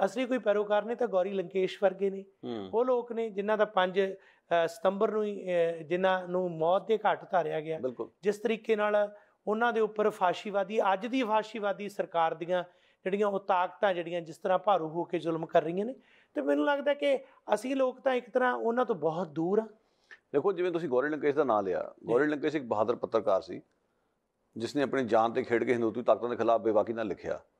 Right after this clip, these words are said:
Speaker 1: ਜੀ।
Speaker 2: ਉਸ ਦੀ ਉਸਨੂੰ ਕੀਮਤ ਅਦਾ ਕਰਨੀ ਪਈ। ਪੰਜ ਸਤੰਬਰ ਨੂੰ ਉਸਨੂੰ ਦੋ ਹਜ਼ਾਰ ਸਤਾਰਾਂ ਵਿੱਚ ਕਤਲ ਕੀਤਾ ਗਿਆ। ਪਰ ਮੈਂ ਨਾਲ ਦੀ ਨਾਲ ਮਿਸਾਲ ਦੇਣੀ ਚਾਹੂੰਗਾ ਜਸਵੰਤ ਸਿੰਘ ਖਾਲੜਾ ਹੋਣਾ ਦੀ ਵੀ।
Speaker 1: ਜੀ।
Speaker 2: ਉਹਨਾਂ ਦੀ ਸ਼ਹਾਦਤ ਵੀ ਇਹਨਾਂ ਦਿਨਾਂ 'ਚ ਹੋਈ। ਛੇ ਸਤੰਬਰ ਨੂੰ ਉਹਨਾਂ ਨੂੰ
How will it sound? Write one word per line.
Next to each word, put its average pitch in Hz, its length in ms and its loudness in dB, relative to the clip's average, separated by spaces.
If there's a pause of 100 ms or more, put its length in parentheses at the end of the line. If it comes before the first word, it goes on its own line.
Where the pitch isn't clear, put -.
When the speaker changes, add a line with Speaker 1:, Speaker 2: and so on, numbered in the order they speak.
(120)
Speaker 1:
ਜੀ। 180 60 -20 (160)
Speaker 2:
ਉਸ 135 120 2
ਦੀ 151 60 0
ਉਸਨੂੰ 160 180 -2
ਕੀਮਤ 127 240 -4
ਅਦਾ 110 140 4
ਕਰਨੀ 87 260 -4
ਪਈ। 82 160 -6
ਪੰਜ 110 280 0
ਸਤੰਬਰ 120 280 2
ਨੂੰ 123 140 -2
ਉਸਨੂੰ 117 200 -4
ਦੋ 104 140 4
ਹਜ਼ਾਰ 110 160 2
ਸਤਾਰਾਂ 107 280 4
ਵਿੱਚ - 120 -10
ਕਤਲ 95 220 -2
ਕੀਤਾ 76 240 -8
ਗਿਆ। - 120 -10 (720)
ਪਰ 160 100 0
ਮੈਂ 190 120 0
ਨਾਲ 151 240 2
ਦੀ 170 60 -6
ਨਾਲ 180 360 -2 (120)
ਮਿਸਾਲ 131 500 -2
ਦੇਣੀ 135 200 -2
ਚਾਹੂੰਗਾ 139 400 0
ਜਸਵੰਤ 120 340 -4
ਸਿੰਘ 135 120 -8
ਖਾਲੜਾ 117 300 2
ਹੋਣਾ 107 160 -4
ਦੀ 82 120 -8
ਵੀ। - 140 -12 (300)
Speaker 1:
ਜੀ। 156 160 -12 (160)
Speaker 2:
ਉਹਨਾਂ 147 200 2
ਦੀ 175 120 0
ਸ਼ਹਾਦਤ 135 340 0
ਵੀ 143 100 -4
ਇਹਨਾਂ 135 140 -2
ਦਿਨਾਂ 120 180 -2
'ਚ 110 80 -4
ਹੋਈ। 90 180 -10 (240)
ਛੇ 143 220 0
ਸਤੰਬਰ 139 320 0
ਨੂੰ 143 120 -4
ਉਹਨਾਂ 135 120 0
ਨੂੰ 139 340 -4